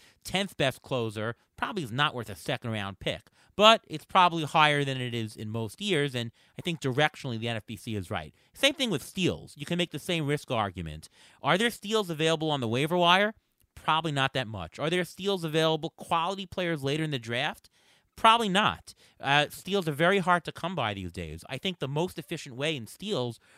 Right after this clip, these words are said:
are getting those combo players on top, getting Bichette, Kyle Tucker, um, even Starling Marte. They're probably not that much going more than what their inherent value is, but getting a Jazz Chisholm even five rounds later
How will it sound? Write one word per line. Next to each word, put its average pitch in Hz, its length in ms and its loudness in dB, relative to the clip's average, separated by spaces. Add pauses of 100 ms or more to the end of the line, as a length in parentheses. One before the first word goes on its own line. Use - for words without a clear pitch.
(160)
are 107 80 -8
getting 180 240 0
those 131 160 0
combo 156 420 0
players 104 360 -2
on 92 200 -4
top, - 380 -12
getting 185 400 -4 (160)
Bichette, 135 460 -2 (320)
Kyle 147 300 -2
Tucker, 175 540 2 (400)
um, 131 380 2
even 185 240 0
Starling 156 400 2
Marte. 185 640 0 (360)
They're 180 220 4
probably 233 560 0
not 190 380 2
that 196 160 4
much 185 320 -2 (160)
going 170 320 2
more 165 280 2
than 147 180 0
what 151 140 0
their 143 140 -4
inherent 139 380 -6
value 147 400 2
is, 214 260 -6 (300)
but - 260 -4
getting 185 260 2
a 147 80 2
Jazz 147 460 0
Chisholm 156 800 -4
even 147 240 -8
five 139 400 -2
rounds 139 280 -4
later 139 420 0